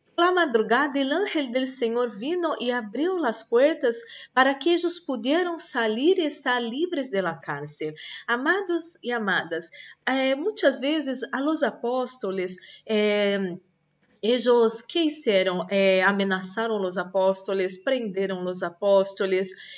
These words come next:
eh, golpearon los apóstoles, hicieron un montón de cosas en contra ellos. Pero en ese momento, cuando ellos estaban en la cárcel, Dios envió un ángel, abrió las puertas,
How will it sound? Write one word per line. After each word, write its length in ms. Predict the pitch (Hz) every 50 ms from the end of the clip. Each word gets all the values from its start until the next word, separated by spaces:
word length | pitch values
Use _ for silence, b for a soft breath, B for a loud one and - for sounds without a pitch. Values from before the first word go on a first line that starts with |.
| B B B
eh, 320 | - 196 190 196 202 196 190
golpearon 720 | 233 269 262 269 269 233 208 190 190 202 202 196 190 185
los 200 | 185 185 185 196
apóstoles, 800 | 180 180 - - 196 202 208 202 202 196 - 233 220 220 220 220 262
hicieron 380 | 262 - - 311 302 302 302 269
un 80 | 240 233
montón 260 | 233 - 302 311 302
de 120 | 294 285
cosas 400 | - 285 277 277 277 277 254 - 254
en 100 | 226 220
contra 400 | - 240 247 240 - 226 214 202
ellos. 500 | 180 170 160 151 151 165 151 156 - B B B B B B
Pero 140 | 254 247 269
en 160 | 262 285 320
ese 320 | 381 440 427 - - 330
momento, 460 | 285 254 240 226 226 233 226 - 226
cuando 240 | - - 220 208 220
ellos 240 | 226 226 254 233 233
estaban 540 | 214 208 - - 226 233 240 233 240 247 240 B B B B B
en 180 | 233 269 294
la 180 | 269 220 - -
cárcel, 680 | - 233 240 254 247 247 247 - - 196 185 190 190 185 B B B
Dios 500 | 190 185 220 269 311 339 370 370 359 - -
envió 340 | 233 240 220 214 226 220 214
un 120 | 214 208
ángel, 480 | 220 233 262 262 262 294 285 294 285 - _
abrió 420 | - 196 180 180 196 240 285 311 330
las 280 | 302 247 220 - -
puertas, 520 | - 226 220 233 247 240 - 240 220 -